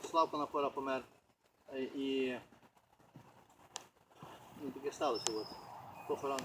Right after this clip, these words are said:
служіння відбулося. Але я хочу пре-, е, презентувати свій такий невеличкий електромобіль. От, як він їде, він може, ем, служити для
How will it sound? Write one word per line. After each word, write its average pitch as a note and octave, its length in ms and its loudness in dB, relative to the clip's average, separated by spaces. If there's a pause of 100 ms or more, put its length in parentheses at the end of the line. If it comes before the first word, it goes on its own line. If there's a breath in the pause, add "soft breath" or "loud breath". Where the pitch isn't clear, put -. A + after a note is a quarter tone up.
(120)
служіння B2+ 360 -2
відбулося. B2+ 500 2 (320)
Але D#3 100 2
я G3 60 4
хочу G3 160 4
пре-, E3 360 4
е, D3 40 6
презентувати D3 680 6 (360)
свій D#3 140 6
такий D3 240 0
невеличкий D3 440 4
електромобіль. D3 640 4 (2250)
От, B2+ 260 4 (260)
як C#3+ 160 4
він C#3 220 6
їде, D#3 280 8 (300)
він C#3+ 200 2
може, C3+ 400 6 (960)
ем, A#2 260 2 (1600)
служити D#3+ 460 8 (840)
для B2+ 360 8